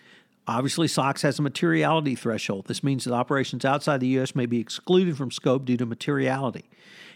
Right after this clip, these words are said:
It may mean that some functions are operating below the financial level control, financial internal controls level. Compliance professionals need to continually remind others there is no re-,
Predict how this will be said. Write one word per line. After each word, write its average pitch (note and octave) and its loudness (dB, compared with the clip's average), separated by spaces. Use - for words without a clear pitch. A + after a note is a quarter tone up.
It C3 -2
may C#3 4
mean D3 4
that C3+ 2
some D3 0
functions D3+ 0
are C3+ 2
operating C3+ 2
below D3+ 4
the C#3+ 2
financial C3+ 0
level B2+ -2
control, E3 -2
financial C3+ -2
internal C#3+ -4
controls C#3+ -2
level. F#2+ -8
Compliance D#3 -2
professionals C3+ -4
need C3+ -2
to B2 0
continually E3+ -2
remind C#3+ 0
others B2+ 2
there A2+ 0
is G#2 -4
no C3+ -2
re-, C#3+ 0